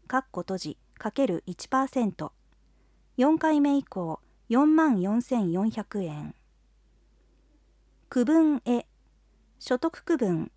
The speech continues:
二百十万円以下。限度額五万七千六百円。四回目以降、四万四千四百円。区分お、所得区分、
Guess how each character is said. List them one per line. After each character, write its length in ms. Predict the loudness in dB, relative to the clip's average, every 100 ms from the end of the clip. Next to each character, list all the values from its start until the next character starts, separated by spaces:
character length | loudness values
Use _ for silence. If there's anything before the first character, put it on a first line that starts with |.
| _ -2
二 120 | 2
百 260 | 2 2 0
十 220 | 2 4
万 320 | 4 4 4
円 260 | 4 2 0
以 60 |
下。 240 | -4 -12 -14 _ _ _ _ _ _ _ _ -4
限 240 | 0 2 2
度 100 | 0
額 360 | -4 -10 -14 -14 _ _ _ -2
五 160 | 2
万 300 | 6 6 4
七 240 | 2 0 0
千 260 | 2 2
六 160 | 0 -6 -4
百 300 | -4 -2 -4
円。 320 | -4 -8 -12 _ _ _ _ _ _ _
四 220 | 2 2
回 200 | 2 2
目 200 | 4 2
以 60 | 0
降、 380 | -4 -6 -6 -8 _ _ 2
四 180 | 4 6
万 260 | 6 6 4
四 220 | 2 0
千 300 | 0 0 2
四 180 | 0 -2
百 300 | -4 -6 -6
円。 340 | -6 -10 -14 _ _ _ _ _ _ _ _ _ _ _ _ _ _
区 160 | -2
分 340 | 2 4 2 0
お、 200 | -2 -4 -8 _ _ _ _ _ _
所 180 | -6 -2
得 240 | -2 -6
区 140 | -6 -2
分、 320 | -2 -2